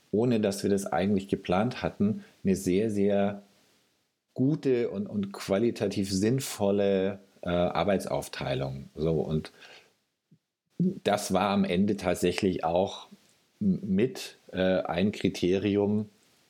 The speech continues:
warum wir überhaupt in der Lage waren, dann sukzessive auch die, äh, steigende Nachfrage, äh, seitens der Haushalte überhaupt bedienen zu können.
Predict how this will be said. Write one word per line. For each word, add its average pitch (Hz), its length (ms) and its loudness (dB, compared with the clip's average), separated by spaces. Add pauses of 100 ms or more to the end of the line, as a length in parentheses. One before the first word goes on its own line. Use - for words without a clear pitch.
(300)
warum 87 440 0
wir 101 80 2
überhaupt 82 440 0
in 85 120 0
der 78 100 2
Lage 90 500 0
waren, 98 520 2 (760)
dann 92 200 2
sukzessive 107 1120 0
auch 95 260 -2
die, 90 520 0
äh, 85 320 -2
steigende 90 540 2
Nachfrage, 90 1120 0
äh, 80 380 -4
seitens 85 420 -2
der 82 180 0
Haushalte 92 640 0
überhaupt - 460 -2
bedienen 92 420 0
zu - 140 -6
können. 71 400 -4